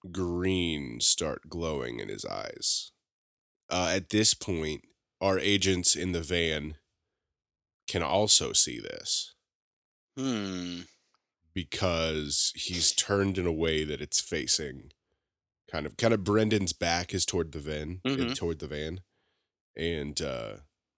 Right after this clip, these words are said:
Speaker 1: and this kid is kinda standing across from him. So he's kinda diagonal to you guys.
Speaker 2: Yeah.
Speaker 1: But, um, but yeah, you start seeing kind of this faint, very familiar glowing, uh,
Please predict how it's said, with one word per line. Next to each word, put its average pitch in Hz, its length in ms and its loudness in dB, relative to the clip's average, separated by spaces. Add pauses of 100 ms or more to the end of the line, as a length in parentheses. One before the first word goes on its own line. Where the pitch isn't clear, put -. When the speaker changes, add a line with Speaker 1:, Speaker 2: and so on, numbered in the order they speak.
(120)
Speaker 1:
and 82 120 -8
this 85 160 6
kid 90 220 0
is 82 80 -4
kinda 78 260 -6
standing 71 400 0
across 65 460 -2
from 55 220 -10
him. - 140 -8
So 90 160 2
he's 87 120 -2
kinda 117 260 0
diagonal 80 600 -2
to - 100 -12
you 55 120 -8
guys. 53 380 -4
Speaker 2:
Yeah. 120 300 4 (1300)
Speaker 1:
But, 98 280 2
um, 71 260 -6
but 90 120 -6
yeah, 82 240 -2
you 80 160 -6
start - 320 6
seeing 87 360 4
kind 90 260 -2
of 85 60 -4
this 80 280 4
faint, 101 680 0 (1400)
very 95 300 4
familiar 95 720 2
glowing, 80 640 -2 (540)
uh, 64 100 -8